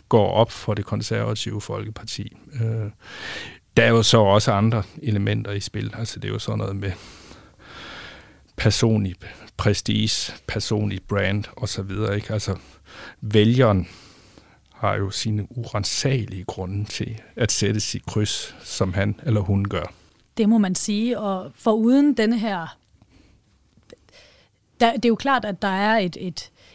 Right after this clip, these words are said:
Speaker 2: et ønske fra både Venstres og fra Det Konservative Folkepartis side om ikke at fremstå som rivaler.
Speaker 1: Ja.
Speaker 2: For det kommer der ikke noget godt ud af.
Speaker 1: Nej.
Speaker 2: Men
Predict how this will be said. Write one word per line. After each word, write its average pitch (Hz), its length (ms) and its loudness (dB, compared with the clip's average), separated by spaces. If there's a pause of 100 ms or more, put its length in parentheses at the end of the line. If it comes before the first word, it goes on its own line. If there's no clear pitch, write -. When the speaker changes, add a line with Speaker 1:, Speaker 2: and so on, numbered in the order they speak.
Speaker 2:
et 208 160 -2
ønske 247 400 6
fra - 220 -8
både 226 560 2
Venstres 202 480 -2
og 180 200 -6
fra 220 100 -6
Det 190 120 -6
Konservative 190 480 -6
Folkepartis 196 600 -6
side 214 360 -2
om 202 280 -2
ikke 269 360 4 (240)
at - 80 0
fremstå 202 560 -2
som 185 260 0
rivaler. 196 680 -2 (220)
Speaker 1:
Ja. 117 140 4 (160)
Speaker 2:
For - 60 -20
det 254 140 8
kommer 262 180 8
der 202 80 6
ikke 214 140 2
noget 208 200 2
godt 202 220 4
ud 185 140 -6
af. 156 120 -6
Speaker 1:
Nej. - 140 -6 (400)
Speaker 2:
Men 214 300 2